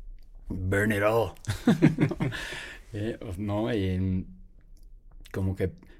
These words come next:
pensar en el desarrollo de la humanidad no, no había cosa más noble. Pero ahorita ahí tenemos una restricción en puerta que nos obliga a preguntarnos,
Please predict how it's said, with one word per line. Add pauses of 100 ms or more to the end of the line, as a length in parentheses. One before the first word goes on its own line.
(140)
pensar
en
el
desarrollo (520)
de
la
humanidad
no,
no
había
cosa
más
noble. (920)
Pero
ahorita
ahí
tenemos
una
restricción
en
puerta
que
nos
obliga
a (580)
preguntarnos,